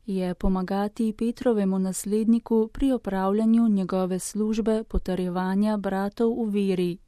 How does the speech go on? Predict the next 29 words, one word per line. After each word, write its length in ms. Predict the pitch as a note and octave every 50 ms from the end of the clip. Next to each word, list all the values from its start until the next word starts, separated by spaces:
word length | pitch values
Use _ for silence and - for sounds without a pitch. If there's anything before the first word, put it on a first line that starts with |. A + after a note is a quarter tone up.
| _ - - _ _ _
Biti 500 | - F#3 F3 F#3 F#3 F3 - - G#3 G3+
morajo 380 | F#3+ F#3 F3+ F3 F3+ F3 F3 F3
počelo 680 | - - F3+ - - - F#3+ F#3+ G3 G#3 G#3+ G#3 G#3 G#3+
in 200 | - B3+ B3+ B3+
temelj 460 | C4 - G3+ F#3+ F#3+ F#3+ G3+ A3 G#3 A3
edinosti 760 | G#3+ F#3 F3+ F3+ G3+ A3 A3+ A3 A3 - - - A3 A3 G#3 G#3
ter 220 | - B3 B3+ B3+
občestva 720 | A#3+ - - - - G3+ G3+ G#3 G3+ - - A#3 A3+ A3
v 80 | A3 A3
cerkvi. 680 | - - G#3 G3+ F#3 F#3 - - F#3 F#3 F3+ E3+ F3+ - _ - - - - - _
Novi 360 | - G#3 G#3 G#3+ A3+ A#3 C#4 C#4
kardinali, 680 | - - B3+ A3 G3 G#3 G3 G3 F#3+ F#3+ F#3+ G3+ A#3 A#3+ A#3 A#3 F#3+
je 140 | F#3+ F3+ F3
še 140 | - - G3
dodal 400 | F#3+ F3+ F3 F#3 F#3+ G3+ G#3+ G#3+
sveti 440 | - - - F#3+ F#3+ F3+ - F#3 F#3
oče, 460 | F#3 F#3 F#3 F3+ - - A3 A3 A3 A3+ _ _ _ -
opravljajo 720 | G#3 G3 - - G3+ G3+ G#3 A3 A#3 B3 B3+ B3 A#3 A3
svoje 420 | G#3 - - G#3 G#3 G#3+ A#3 B3+ B3+
poslanstvo 840 | - A#3 - - - G3+ F#3+ F#3+ G3 G3 - - - A3+ A3+ A3 A3
v 80 | G#3+
službi 560 | G3 - - - G#3+ A3+ A#3 G#3+ G#3+ A3 A3+ A3+
svetega 540 | - - - F#3 F#3 - - F#3 F3 F3+ F3
sedeža 720 | - - - G3+ G#3 G3+ A#3+ A#3+ A3+ - A#3 A3+ A3 A3 -
ali 240 | - A3+ A#3 B3+ C4+
kot 240 | - - D4 - -
pastiri 600 | - G#3+ G3+ - - - - G#3+ A3 A3 A#3+ A#3+ A#3
lokalnih 600 | G#3+ F#3+ - - F#3 F#3 F#3 F#3 F#3+ G#3 G#3+ -
cerkva 640 | - - G3 F#3+ F#3+ - G3 G3+ G#3 G#3+ G#3+ A3